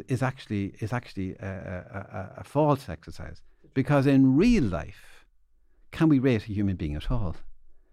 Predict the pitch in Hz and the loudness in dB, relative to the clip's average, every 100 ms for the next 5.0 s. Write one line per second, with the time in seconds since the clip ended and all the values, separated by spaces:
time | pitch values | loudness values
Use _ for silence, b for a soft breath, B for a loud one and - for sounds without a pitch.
0 | - _ - 135 135 - - 110 - 98 | -20 _ -6 -4 -4 -6 -10 -12 -12 -12
1 | 127 - 147 98 - 160 117 - - 131 | -12 -6 -4 -4 -6 -4 -4 -4 -4 -4
2 | 127 107 78 76 - 95 165 - 87 71 | -4 -4 -6 -10 -12 -10 -10 -10 -16 -16
3 | _ _ - 151 180 190 180 147 123 110 | _ _ -2 -2 0 -4 -4 -2 -2 0
4 | 107 98 98 98 131 170 180 - 143 | -2 -2 -6 -2 0 0 -4 -6 -6